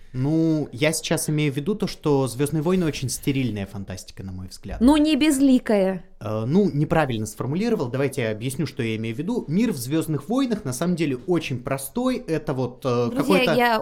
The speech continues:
Speaker 2: призываю в комментариях объяснить Саше, почему это не так.
Speaker 1: стандартное общество, которое отправлено в будущее, и там есть лазеры. То есть, э, мир в «Звездных войнах» очень просто понятен. Там есть император, есть торговая федерация, есть бяки Сith,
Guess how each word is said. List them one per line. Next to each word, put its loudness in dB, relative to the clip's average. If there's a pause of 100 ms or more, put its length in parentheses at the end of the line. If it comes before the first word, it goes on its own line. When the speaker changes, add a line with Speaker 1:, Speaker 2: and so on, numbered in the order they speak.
Speaker 2:
призываю 2
в -8
комментариях 0
объяснить -6
Саше, -8
почему -2
это 0
не 2
так. 2
Speaker 1:
стандартное 4
общество, 2
которое 2
отправлено 0
в -10
будущее, -6
и -6
там -2
есть -4
лазеры. -6 (380)
То 2
есть, -2
э, 2
мир 0
в 0
«Звездных 0
войнах» 0
очень 0
просто 0
понятен. -2
Там 2
есть 2
император, 2
есть -2
торговая 0
федерация, 0
есть 0
бяки -2
Сith, -2